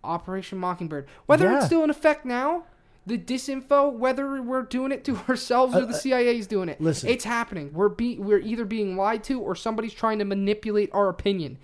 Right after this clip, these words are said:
Speaker 2: Yeah.
Speaker 1: Government or not, whether or not the government's still involved with this or not.
Speaker 2: Yeah.
Speaker 1: Somebody's trying to influence our fucking
Speaker 2: Yeah.
Speaker 1: opinions.
Speaker 2: I, I,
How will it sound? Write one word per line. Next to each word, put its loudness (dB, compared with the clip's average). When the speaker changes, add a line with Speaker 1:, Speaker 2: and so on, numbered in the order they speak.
Speaker 2:
Yeah. -6
Speaker 1:
Government 2
or -2
not, -2
whether -2
or -2
not -4
the -6
government's -4
still -2
involved 0
with -8
this -4
or -8
not. -8
Speaker 2:
Yeah. -8
Speaker 1:
Somebody's -4
trying -2
to -4
influence -4
our -2
fucking -6
Speaker 2:
Yeah. -4
Speaker 1:
opinions. -10
Speaker 2:
I, 0
I, -4